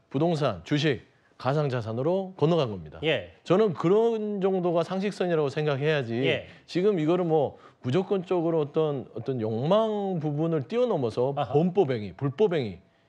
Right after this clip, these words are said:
Speaker 1: 이렇게 규정하는 것 자체도요.
Speaker 2: 예.
Speaker 1: 할 수는 있으나 몰아가는 거는 좀 잘못됐다.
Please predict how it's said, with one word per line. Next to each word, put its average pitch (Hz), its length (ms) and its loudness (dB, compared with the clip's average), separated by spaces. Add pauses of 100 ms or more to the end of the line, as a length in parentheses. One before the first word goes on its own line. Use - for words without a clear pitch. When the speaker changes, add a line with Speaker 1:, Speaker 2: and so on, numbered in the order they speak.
Speaker 1:
이렇게 175 200 2
규정하는 165 420 0
것 147 120 -2
자체도요. 120 800 -6
Speaker 2:
예. 135 320 0
Speaker 1:
할 220 160 -2
수는 262 280 -2
있으나 127 440 -2 (240)
몰아가는 135 520 0
거는 170 440 -4
좀 170 140 -4
잘못됐다. 117 640 -6